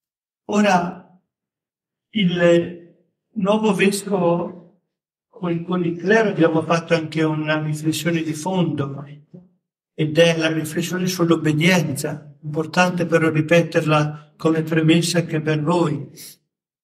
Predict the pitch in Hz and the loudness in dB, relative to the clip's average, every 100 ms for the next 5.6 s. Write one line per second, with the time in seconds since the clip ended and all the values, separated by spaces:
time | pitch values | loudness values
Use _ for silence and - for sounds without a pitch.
0 | _ _ _ _ - - 170 170 190 202 | _ _ _ _ -10 -6 0 2 4 2
1 | 196 165 156 180 196 - 196 175 175 180 | 4 4 4 4 2 2 2 2 2 0
2 | 160 170 - 185 175 - 175 170 190 - | -2 -2 0 0 0 0 4 4 4 0
3 | - - - - _ _ _ _ _ _ | -4 -8 -12 -18 _ _ _ _ _ _
4 | _ _ _ - 156 180 170 - 208 196 | _ _ _ -2 0 0 0 0 2 2
5 | 170 160 156 151 147 | 2 2 2 2 -2